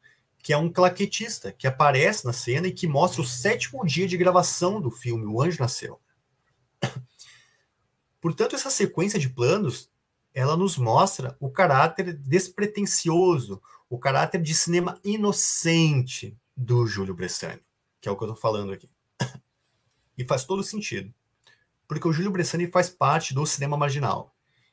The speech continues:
E esse movimento é caracterizado por dois subgrupos. São eles o cinema marginal,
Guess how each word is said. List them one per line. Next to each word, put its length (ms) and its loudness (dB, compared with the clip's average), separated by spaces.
E 140 0
esse 180 0
movimento 460 0
é 20 -2
caracterizado 720 0
por 140 -6
dois 220 0
subgrupos. 760 -2
São 320 0
eles 260 0
o 60 -4
cinema 320 0
marginal, 720 -4